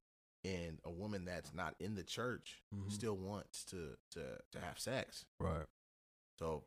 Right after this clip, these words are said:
Speaker 1: I'm, I'm a man in the church.
Speaker 2: Mm-hmm.
Speaker 1: I was a time where I was abstinent.
Speaker 2: Oh, that's what's up. <laughs> What?
Speaker 1: That's right, man.
Speaker 2: Let me find out.
Speaker 1: That
Speaker 2: Nah.
Speaker 1: was, that was for nine months.
Speaker 2: That's what's up, bro.
Speaker 1: For nine months,
Speaker 2: Right.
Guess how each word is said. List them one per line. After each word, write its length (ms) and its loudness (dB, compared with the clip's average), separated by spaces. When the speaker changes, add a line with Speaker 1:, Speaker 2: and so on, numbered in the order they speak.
Speaker 1:
I'm, 200 4
I'm 140 2
a 40 2
man 220 0
in 80 -2
the 80 -2
church. 560 2
Speaker 2:
Mm-hmm. 220 2
Speaker 1:
I 60 6
was 140 6
a 40 -2
time 220 0
where 100 6
I 40 6
was 140 0
abstinent. 440 -2
Speaker 2:
Oh, 160 4
that's 180 4
what's 240 2
up. 20 8
<laughs> 80 4
What? 340 4
Speaker 1:
That's 340 0
right, 160 4
man. 300 -2
Speaker 2:
Let 80 2
me 80 6
find 380 12
out. 220 12
Speaker 1:
That 80 4
Speaker 2:
Nah. 160 10
Speaker 1:
was, 80 8
that 200 12
was 180 10
for 160 2
nine 340 8
months. 360 4
Speaker 2:
That's 180 6
what's 180 6
up, 220 12
bro. 300 8
Speaker 1:
For 80 2
nine 360 4
months, 320 2
Speaker 2:
Right. 120 6